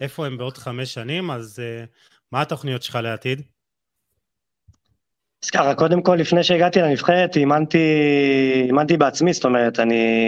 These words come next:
Speaker 2: אני רואה בעצמי כ-, כמאמן ראשי, ואני יכול להגיד לך שלא תמיד קל לי להיות, אה, עוזר מאמן, אז, אז השאיפות שלי בהחלט לאמן לבד, למרות שהחיבור שלי עם אופיר הוא מדהים,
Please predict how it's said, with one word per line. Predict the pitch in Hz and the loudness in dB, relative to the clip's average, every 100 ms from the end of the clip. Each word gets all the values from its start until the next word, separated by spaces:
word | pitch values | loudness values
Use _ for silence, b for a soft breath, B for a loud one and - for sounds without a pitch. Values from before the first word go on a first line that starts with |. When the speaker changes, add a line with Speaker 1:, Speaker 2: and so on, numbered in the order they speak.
| 113 113 110 | 2 0 -2
Speaker 2:
אני | 120 117 | -2 0
רואה | 113 131 | 2 2
בעצמי | 139 135 135 123 | 0 0 0 0
כ-, | 117 117 110 110 | 0 0 0 0
כמאמן | - 113 113 120 123 | 0 0 2 2 2
ראשי, | 113 104 - 151 196 196 - | 0 0 0 0 0 -4 -4
ואני | 113 | -2
יכול | 107 127 | 0 0
להגיד | 123 135 | 0 0
לך | 131 123 | 0 -2
שלא | - 117 117 113 113 113 113 135 | 0 0 0 0 0 0 0 0
תמיד | 143 156 147 | 0 0 0
קל | - 139 131 | 0 0 2
לי | 127 120 | 2 2
להיות, | 120 120 123 | 0 0 -2
אה, | 117 | 0
עוזר | 110 113 113 | 0 0 0
מאמן, | 113 107 120 156 | 0 0 0 0
אז, | 135 104 101 _ | 0 -4 -12 _
אז | 113 110 | -6 -4
השאיפות | 107 - 107 139 | -2 -2 -2 -2
שלי | 139 123 | 0 0
בהחלט | 117 110 127 123 | 0 0 -2 0
לאמן | 117 110 120 143 | 0 2 2 2
לבד, | 123 107 113 143 185 196 _ _ _ - | 0 2 2 2 0 -2 _ _ _ -6
למרות | 107 117 | -2 0
שהחיבור | - 117 120 120 | 0 -2 0 0
שלי | 113 120 117 | 0 2 2
עם | 110 | 0
אופיר | 101 127 | 0 0
הוא | 117 110 | 2 2
מדהים, | 107 135 180 | 2 2 2